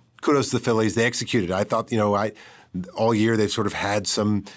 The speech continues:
you know, the, the joke has been their fundamentals, and it's still something in question. We could talk about that when we preview their Braves series, but they, they made the plays they needed to, and then they had an, their, their, their two ace pitchers, Wheeler and Nola, pitched very well, and, like, that was their formula, and it worked out.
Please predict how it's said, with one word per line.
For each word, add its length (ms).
you 80
know, 60
the, 200
the 220
joke 280
has 100
been 140
their 100
fundamentals, 640
and 120
it's 140
still 340
something 320
in 120
question. 340
We 80
could 100
talk 200
about 180
that 180
when 60
we 80
preview 240
their 140
Braves 240
series, 320
but 280
they, 300
they 100
made 180
the 80
plays 300
they 80
needed 280
to, 280
and 200
then 100
they 100
had 120
an, 240
their, 180
their, 320
their 180
two 220
ace 160
pitchers, 400
Wheeler 300
and 80
Nola, 200
pitched 240
very 180
well, 300
and, 100
like, 140
that 180
was 120
their 100
formula, 500
and 80
it 80
worked 220
out. 200